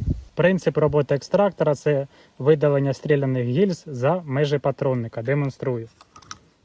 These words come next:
Ось у нас рушниця. Споряджаємо сюди, це у нас стріляні гільзи. Ось. Закриваємо, імітуємо постріл. Таке не бажано робити, але для відео, в принципі, можна.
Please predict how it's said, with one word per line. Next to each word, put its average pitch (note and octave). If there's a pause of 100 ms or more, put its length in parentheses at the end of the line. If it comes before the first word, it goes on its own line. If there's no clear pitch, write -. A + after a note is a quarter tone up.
(960)
Ось D3
у -
нас B2+
рушниця. E3 (560)
Споряджаємо C3+
сюди, B2
це C3
у -
нас B2 (380)
стріляні C3+
гільзи. D#3+ (1600)
Ось. C3+ (1400)
Закриваємо, D3
імітуємо C#3+
постріл. D#3+ (560)
Таке -
не C3+
бажано C3+
робити, C#3
але C3
для C3
відео, C3+
в B2
принципі, C3 (420)
можна. B2+